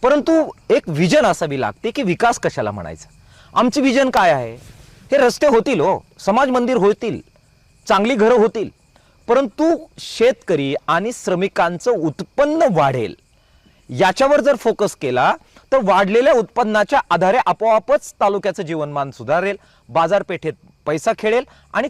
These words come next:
त्यातून एक प्रकारची उन्नती होईल. आणि त्यासाठी शेतीला पाणी, शेतीला वीज, चांगला भाव, ही जी काही मूलभूत विकासाची आमची कल्पना आहे, यामागे उभं राहणं आमदारांनी अपेक्षित होतं.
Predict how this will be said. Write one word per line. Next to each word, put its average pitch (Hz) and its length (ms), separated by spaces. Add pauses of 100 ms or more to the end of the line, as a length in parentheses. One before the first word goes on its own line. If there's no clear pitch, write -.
त्यातून 247 320
एक 226 160
प्रकारची 151 360
उन्नती 135 340
होईल. 123 320 (260)
आणि 240 200
त्यासाठी 262 380
शेतीला 185 500
पाणी, 127 320 (640)
शेतीला 160 360
वीज, 127 260 (560)
चांगला 151 360
भाव, 135 320 (520)
ही 285 220
जी 302 140
काही 311 200
मूलभूत 220 500 (100)
विकासाची 175 520
आमची 143 240
कल्पना 120 420
आहे, 127 260 (320)
यामागे 220 520
उभं 180 220
राहणं 151 240
आमदारांनी 131 400
अपेक्षित 156 420
होतं. 104 280